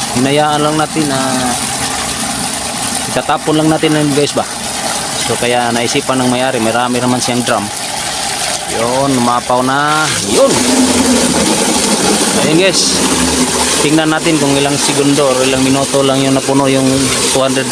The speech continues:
liters na drum na to. So, bali, ano to?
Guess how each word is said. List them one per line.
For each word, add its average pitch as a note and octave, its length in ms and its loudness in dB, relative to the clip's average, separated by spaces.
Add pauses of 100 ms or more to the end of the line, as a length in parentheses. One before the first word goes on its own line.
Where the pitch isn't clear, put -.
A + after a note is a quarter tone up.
(100)
liters C3+ 400 0
na B2+ 320 2
drum C3+ 220 0
na B2+ 80 0
to. C3+ 80 0 (1500)
So, A#2+ 160 2
bali, C#3+ 640 2
ano D3 240 0
to? G#3+ 140 0